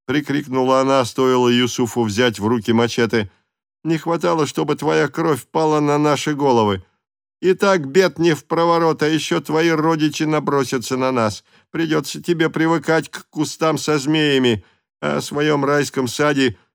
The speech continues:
вспоминай в мечтах, пока дядюшка не вернётся за тобой.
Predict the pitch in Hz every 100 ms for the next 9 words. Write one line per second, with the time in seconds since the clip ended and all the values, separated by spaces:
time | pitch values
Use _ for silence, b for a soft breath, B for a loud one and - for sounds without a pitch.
0 | _ - - - 143 143 143 147 131 113
1 | 143 127 - - 151 - 131 123 151 139
2 | 117 160 120 110 - 147 135 135 139 135
3 | 135 113 - 104 101 110 101 101 98 90
4 | 85